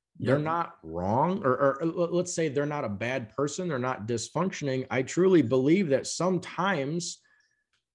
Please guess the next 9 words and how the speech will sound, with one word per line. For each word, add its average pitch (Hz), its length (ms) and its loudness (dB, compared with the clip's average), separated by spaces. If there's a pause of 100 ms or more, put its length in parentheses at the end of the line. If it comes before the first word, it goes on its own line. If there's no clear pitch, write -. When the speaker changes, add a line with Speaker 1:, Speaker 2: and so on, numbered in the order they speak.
(240)
Speaker 1:
the 120 160 -2
brick 143 440 4
you 139 140 2
get 127 240 0
hit - 400 -4
with 117 340 0 (100)
is 139 220 2
your 131 160 -2
twenties. - 680 -6